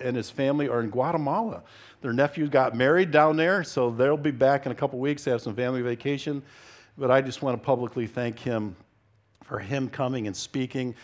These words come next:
and helping me out. I really appreciate that. It gives me the opportunity to do the other stuff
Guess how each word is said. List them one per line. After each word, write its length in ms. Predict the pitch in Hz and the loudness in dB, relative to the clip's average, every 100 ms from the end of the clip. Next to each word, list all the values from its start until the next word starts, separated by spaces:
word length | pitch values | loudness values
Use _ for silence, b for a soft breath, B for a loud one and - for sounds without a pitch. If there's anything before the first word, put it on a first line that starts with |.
| B B B - | B B B -10
and 120 | 104 | 0
helping 340 | 135 131 123 | 0 0 -2
me 180 | 117 113 | -2 2
out. 360 | 117 117 113 131 | 4 2 0 0
I 100 | 117 | 0
really 240 | 117 117 | 2 0
appreciate 480 | 104 139 123 127 117 | -2 -4 -4 -4 -2
that. 160 | 117 113 | 0 -2
It 80 | |
gives 160 | 110 110 | -4 -6
me 80 | 113 | -2
the 80 | 110 | 0
opportunity 720 | 107 98 - 120 110 107 110 | -2 -8 -8 -6 -4 -4 -4
to 120 | 98 | -6
do 180 | 98 107 | -6 -4
the 140 | 98 | -2
other 180 | 101 101 | -2 -4
stuff 480 | 95 - 95 98 | -6 -4 -4 -4